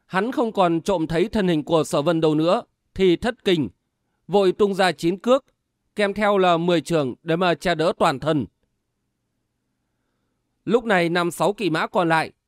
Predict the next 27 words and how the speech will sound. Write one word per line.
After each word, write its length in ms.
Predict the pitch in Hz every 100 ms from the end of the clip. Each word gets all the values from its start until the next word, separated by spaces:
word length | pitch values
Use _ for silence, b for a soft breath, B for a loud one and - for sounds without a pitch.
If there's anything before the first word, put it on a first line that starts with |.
| _
cũng 280 | 208 269 294
chẳng 220 | 247 165
biết 180 | 196 269 -
tiếc 180 | 254
thân 200 | 208 185
nữa, 260 | 170 170 247 - _ _ _
nhất 200 | 175 254
loạt 260 | 262 208 -
thét 180 | 220 220
lớn, 300 | 165 190 262 _ _ -
cùng 220 | 208 202
xông 180 | 220 196
vào 160 | 175
trợ 200 | 156 175
chiến 320 | 143 160 190
với 220 | 202 185 196
phó 180 | 180
thủ 180 | 185 208
lĩnh 200 | 151 226
Tiêu 200 | - 170
Kính. 320 | 131 156 233 - _ _ _ _ _ _ _ _ _ _ _ _ _ _ _ _ _ _ _ _ _ _ _
Sở 260 | - 175
Vân 300 | 147 175 165
lại 200 | 165 160
cất 220 | - 226
tiếng 200 | 180 170
cười, 340 | 196 190 139